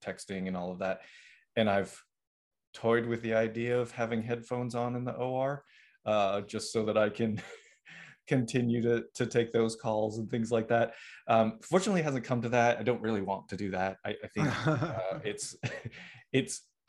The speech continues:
Speaker 1: obviously you need to focus on when you're doing surgery. So it, it's something that I don't, I don't want to do, but, um, but yeah, it's, it's a little bit of a balancing act. There's definitely a, uh, component of it that, um, gets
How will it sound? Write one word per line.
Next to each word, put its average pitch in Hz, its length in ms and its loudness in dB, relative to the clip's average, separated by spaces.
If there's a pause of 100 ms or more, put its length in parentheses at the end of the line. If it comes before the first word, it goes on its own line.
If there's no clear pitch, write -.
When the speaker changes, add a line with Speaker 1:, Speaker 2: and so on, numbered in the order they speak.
(400)
Speaker 1:
obviously 120 400 2
you 113 100 4
need 110 140 4
to - 60 -8
focus 107 360 -2
on 95 300 -2
when 107 120 -2
you're 98 100 -4
doing 98 260 -4
surgery. 98 480 -6
So 101 240 -2
it, 98 200 -4
it's - 160 -8
something 101 320 -4
that 98 120 -2
I 95 40 0
don't, 98 280 -4 (100)
I 104 60 -4
don't 98 220 -2
want 92 200 -6
to - 80 -10
do, 92 460 -6 (100)
but, 101 240 0 (500)
um, 92 520 -2 (420)
but 113 180 0
yeah, 117 160 6
it's, - 280 -2
it's 160 160 0
a 151 40 4
little 120 200 4
bit 101 100 0
of 98 80 -4
a 98 60 -6
balancing 92 500 -2
act. 101 340 -8
There's 104 200 -6
definitely 98 720 -2 (500)
a, 98 640 -2
uh, 95 300 -8 (200)
component 107 520 2
of 101 160 -2
it 98 200 -4
that, 104 180 0 (280)
um, 92 420 -8 (920)
gets - 400 -6